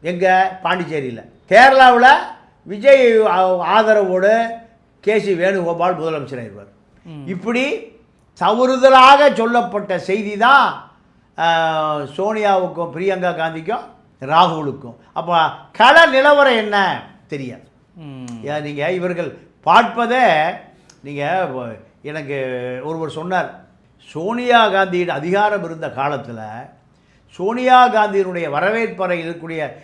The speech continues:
Speaker 1: அந்த புல்வெளியில பல மாநில முதலமைச்சர்கள், முன்னாள், இந்நாள், முன்னாள் கவர்னர்கள், மாநில தலைவர்கள், ஒரு ஐம்பது பேர் எப்பவுமே அந்த புல் தரையில ஒ-, இருப்பாங்களாம்.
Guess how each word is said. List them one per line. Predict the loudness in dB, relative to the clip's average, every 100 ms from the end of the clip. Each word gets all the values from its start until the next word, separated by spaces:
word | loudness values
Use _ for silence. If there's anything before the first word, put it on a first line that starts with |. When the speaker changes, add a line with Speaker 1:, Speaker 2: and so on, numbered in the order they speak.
| _ _
Speaker 1:
அந்த | -6 -4 -4
புல்வெளியில | -6 -8 -4 -2 -2 -4 -6 -6 -8 -16 _ _ 0
பல | 4 6 8 6
மாநில | 4 2 2 0 -2 -2
முதலமைச்சர்கள், | -2 -2 0 -2 -4 -8 -10 -18 _ _ _
முன்னாள், | -16 -12 -2 4 4 2
இந்நாள், | -4 -4 -2 -4 -8 -20 _ _ _ _
முன்னாள் | -14 -10 -2 2 2
கவர்னர்கள், | 2 0 0 -2 -6 -10 -16 -20 _ -14
மாநில | 0 2 4 2 -2
தலைவர்கள், | -4 -4 -4 -6 -12 -14 _ _ _
ஒரு | -8 -4
ஐம்பது | -4 0 4 4
பேர் | 6 6 4
எப்பவுமே | 2 2
அந்த | 2 2
புல் | -2 -6
தரையில | -4 -2
ஒ-, | 0 -2 -2 -6
இருப்பாங்களாம். | -4 -4 -6 -12